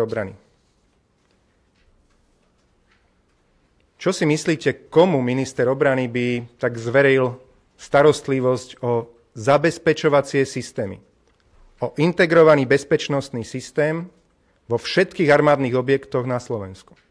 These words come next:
Minister obrany, ktorému naozaj ide o to, aby Slovensko bolo bezpečné. Pán Glváč na túto úla-, úlohu vybral družku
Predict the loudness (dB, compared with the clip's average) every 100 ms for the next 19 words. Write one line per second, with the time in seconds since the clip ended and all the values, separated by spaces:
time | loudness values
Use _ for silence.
0 | _ _ _ _ _ _ _ 0 0 2
1 | 2 4 2 2 0 2 2 2 2 2
2 | 2 0 0 0 0 -4 -4 -4 -6 -6
3 | -2 0 -2 -6 -10 -12 -16 -20 _ _
4 | _ _ _ _ _ _ _ _ _ _
5 | _ _ _ _ _ _ _ _ _ _
6 | _ _ _ -4 -2 0 -2 0 2 0
7 | -2 -18 _ _ _ _ -10 -8 -8 -4
8 | -4 -2 -4 -6 -10 -4 -2 -2 -6 -6
9 | -2 -2 -2 -6 _ _ _ _ -10 -4
10 | -4 -4 -4 -4 -4